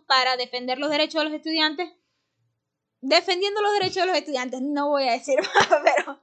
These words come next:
así hemos trabajado hasta ahorita. Obviamente, cua-, eh, hemos sido muy buenos aliados con las autoridades, pero cada uno desde su punto de vista, co-, bajo la, el respeto, que es lo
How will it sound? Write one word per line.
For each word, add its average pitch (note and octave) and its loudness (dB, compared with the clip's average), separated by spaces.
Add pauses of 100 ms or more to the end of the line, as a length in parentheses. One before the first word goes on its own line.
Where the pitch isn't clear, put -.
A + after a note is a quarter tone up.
(540)
así D#4 4
hemos F#4+ 4
trabajado E4 4
hasta D#4 -4
ahorita. F#4+ 0
Obviamente, D4+ -2
cua-, C#4+ -2
eh, C4+ 0
hemos D4+ -8
sido D4+ -4
muy D4 -8
buenos D4+ -6
aliados C#4 0
con C4+ -4
las C4 -4
autoridades, C4 -2 (320)
pero D4 0 (480)
cada C#4 2
uno D4+ -6 (480)
desde C#4 -6
su C4+ -10
punto C4 -8
de B3 -6
vista, G#3 -16 (300)
co-, B3+ -4
bajo D4+ 4
la, B3+ 0
el B3+ -6
respeto, B3 -8
que C4 -8
es C4+ -4
lo A#3+ -8